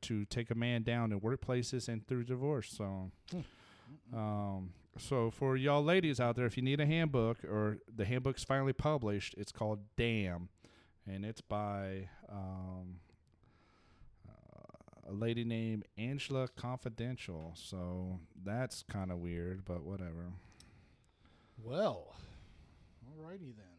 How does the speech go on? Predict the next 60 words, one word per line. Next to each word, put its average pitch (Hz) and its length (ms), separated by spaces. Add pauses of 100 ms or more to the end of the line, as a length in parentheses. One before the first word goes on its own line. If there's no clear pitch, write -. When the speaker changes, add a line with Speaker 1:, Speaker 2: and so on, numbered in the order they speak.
(1300)
Speaker 2:
So - 460
we're 147 60
gonna 160 120
wrap 170 240
that 180 160
up 180 140
on 180 100
the, 170 300
on 165 100
divorce. 180 460
But 160 100
like 160 100
I - 20
said, 208 160
if 143 60
you 165 60
got, 185 100
anybody 190 300
got 214 60
any 202 100
stories 190 460
out 208 100
there, 208 80
wanna 180 180
share 180 300
any 190 120
stories, 185 500
uh, 135 260
know 143 180
any 175 120
good 170 200
ones, 196 260 (420)
yeah, 180 100
drop 269 280
us 202 140
an 190 100
email 175 360
at, 131 120
uh, 131 160 (100)
two 170 120
men 165 140
in 160 80
a 139 40
shed, 175 380 (760)
totally 160 280
uncensored 160 460
at 151 140
gmail 156 380
dot 147 200
com. 170 240
That's 151 200
the 131 120
number 156 260
two, 156 260
not 139 260 (100)
the 139 80
word 127 440
two. 113 180
Speaker 1:
<clears throat> - 400
Yeah, 98 300